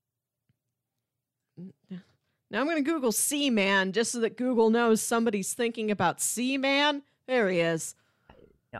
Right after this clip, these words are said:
Speaker 2: I
Speaker 1: See, I don't know anything. Like, th-, this is my level of interaction with video games. I don't know anything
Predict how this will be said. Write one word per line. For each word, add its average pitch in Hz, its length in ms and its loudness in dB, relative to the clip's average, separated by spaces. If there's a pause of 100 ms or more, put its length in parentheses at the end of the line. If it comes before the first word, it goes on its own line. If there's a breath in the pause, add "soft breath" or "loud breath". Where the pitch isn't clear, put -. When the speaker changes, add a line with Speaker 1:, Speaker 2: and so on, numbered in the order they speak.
(140)
Speaker 2:
I 127 200 -10 (640)
Speaker 1:
See, - 160 2
I - 20 6
don't 494 240 8
know 262 120 2
anything. 294 460 6
Like, 262 260 4 (440)
th-, 269 120 -14 (200)
this 381 260 -2
is 480 160 -6
my 311 240 2
level 277 440 4
of 220 180 0 (420)
interaction 220 760 4
with 170 140 -2
video 185 420 4
games. 214 460 0
I 254 160 6
don't 262 220 2
know 180 420 2 (340)
anything 180 760 -6